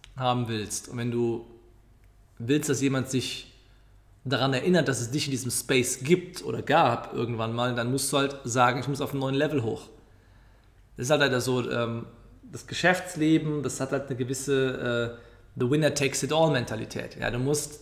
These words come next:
dich entscheiden, dass, wenn du stattfinden willst, wenn du vielleicht sogar die beste Methode auf der ganzen Welt hast, um ein gewisses Problem zu lösen, dass, wenn du klein bleibst, sich niemand daran erinnern wird.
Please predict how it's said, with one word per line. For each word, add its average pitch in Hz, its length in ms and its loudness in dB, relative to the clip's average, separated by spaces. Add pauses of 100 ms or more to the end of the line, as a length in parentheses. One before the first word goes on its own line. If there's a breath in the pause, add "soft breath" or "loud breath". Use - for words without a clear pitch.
dich 151 100 -4
entscheiden, 147 680 2
dass, - 520 -8 (260)
wenn 123 180 -4
du 151 120 2
stattfinden 143 720 0
willst, 120 400 -4
wenn 131 160 -2
du 139 320 2 (720 loud breath)
vielleicht 160 180 0
sogar 165 140 4
die 165 100 6
beste 180 360 0
Methode 170 320 0
auf 156 80 -4
der 156 120 -2
ganzen 135 340 -2
Welt 196 260 2
hast, 135 280 0
um 143 100 -4
ein 135 140 -2
gewisses 123 200 0
Problem 135 360 2
zu 175 120 -4
lösen, 120 380 -2
dass, 127 180 -2
wenn 131 120 2
du 127 80 -2
klein 151 420 2
bleibst, 127 380 2
sich - 180 -6
niemand 147 320 -2
daran 120 220 0
erinnern 165 260 2
wird. 117 300 -6